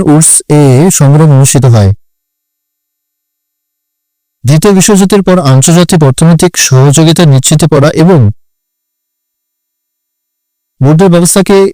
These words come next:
স্থিতিশীল করার লক্ষ্য নিয়ে এ সম্মেলনের আন্তর্জাতিক তথ্য তহবিল, আইএমএফ এবং পুনর্গঠন ও উন্নয়নের জন্য আন্তর্জাতিক ব্যাংক, আইপিআরডি, যা বিশ্বব্যাংকের মূল অংশ, প্রতিষ্ঠার সিদ্ধান্ত নেওয়া হয়।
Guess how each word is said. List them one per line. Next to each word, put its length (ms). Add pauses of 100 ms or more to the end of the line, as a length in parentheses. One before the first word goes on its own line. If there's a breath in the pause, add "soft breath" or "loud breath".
(140)
স্থিতিশীল 340 (100)
করার 340
লক্ষ্য 380
নিয়ে 180 (160)
এ 20 (120)
সম্মেলনের 440 (120)
আন্তর্জাতিক 460 (120)
তথ্য 260 (120)
তহবিল, 340 (500)
আইএমএফ 380 (480 loud breath)
এবং 180 (480)
পুনর্গঠন 520 (140)
ও 20 (140)
উন্নয়নের 420
জন্য 180 (200)
আন্তর্জাতিক 440 (100)
ব্যাংক, 220 (560)
আইপিআরডি, 800 (540)
যা 120 (320)
বিশ্বব্যাংকের 640
মূল 140 (120)
অংশ, 220 (1000)
প্রতিষ্ঠার 540
সিদ্ধান্ত 360
নেওয়া 200
হয়। 160